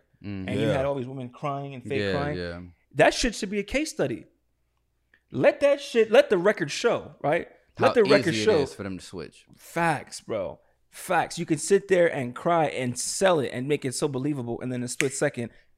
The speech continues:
Speaker 2: you're, you're back to smiling and acting like shit's sweet.
Speaker 1: Yep.
Speaker 3: Yep.
Speaker 2: And potentially, you're, you can ruin somebody's life. Let the record show that. That shit should be admissible in court
Speaker 1: Facts.
Speaker 2: when accusing someone of a heinous crime. But, you know, it's,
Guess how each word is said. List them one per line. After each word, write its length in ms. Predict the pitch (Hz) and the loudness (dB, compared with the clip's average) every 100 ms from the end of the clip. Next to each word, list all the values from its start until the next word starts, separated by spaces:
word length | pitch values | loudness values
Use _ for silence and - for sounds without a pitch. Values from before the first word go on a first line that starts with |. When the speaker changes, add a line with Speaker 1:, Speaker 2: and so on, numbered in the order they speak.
| _ | _
Speaker 2:
you're, 220 | 143 123 127 | -8 -8 -4
you're 160 | 139 | -2
back 260 | 117 131 131 | 0 -2 -2
to 120 | 131 | -6
smiling 540 | - 135 135 131 127 117 | -8 -4 -2 -2 -4 -6
and 240 | 117 117 | -8 -8
acting 320 | 117 123 - | -8 -8 -10
like 100 | 117 | -12
shit's 240 | - 120 - | -12 -12 -10
sweet. 280 | 170 160 - 95 | -8 -8 -10 -18
Speaker 1:
Yep. 240 | 82 87 - | -14 -14 -12
Speaker 3:
Yep. 80 | 90 151 | -8 -2
Speaker 2:
And 160 | 165 | -2
potentially, 540 | 165 - 240 240 214 185 | -2 -2 -2 -2 -6 -4
you're, 260 | 147 202 175 | -2 -4 -2
you 140 | 202 | -2
can 220 | 214 151 | 0 0
ruin 200 | 143 160 | -2 -2
somebody's 420 | 151 175 170 170 180 | -4 -4 -6 -8 -8
life. 320 | 160 - _ _ - | -8 -12 _ _ -4
Let 140 | 233 | -2
the 60 | 160 | -2
record 300 | 147 - 104 | -4 -6 -8
show 220 | - 104 | -6 -6
that. 200 | 80 - _ _ | -6 -12 _ _
That 140 | 147 175 | 2 2
shit 160 | 185 151 | 2 -2
should 140 | 147 | -4
be 80 | 147 | -6
admissible 420 | 131 - 131 123 | -4 -6 -6 -8
in 80 | 110 | -10
court 280 | - 107 - _ _ | -10 -12 -12 _ _
Speaker 1:
Facts. 300 | - 95 80 - - | -8 -6 -8 -14 -8
Speaker 2:
when 160 | 151 | -6
accusing 380 | 135 151 147 131 | -4 -4 -4 -4
someone 460 | - 135 123 117 113 | -6 -4 -2 -2 -2
of 240 | 107 110 - | -4 -4 -6
a 60 | |
heinous 340 | 135 120 104 - | -6 -4 -6 -8
crime. 380 | - 104 - - - - _ _ _ _ _ _ - | -10 -12 -12 -18 -16 -18 _ _ _ _ _ _ 2
But, 260 | 165 - - | 2 2 -2
you 100 | 185 | -2
know, 240 | 151 123 - | 0 -2 -2
it's, 380 | 151 151 - | -2 -2 -4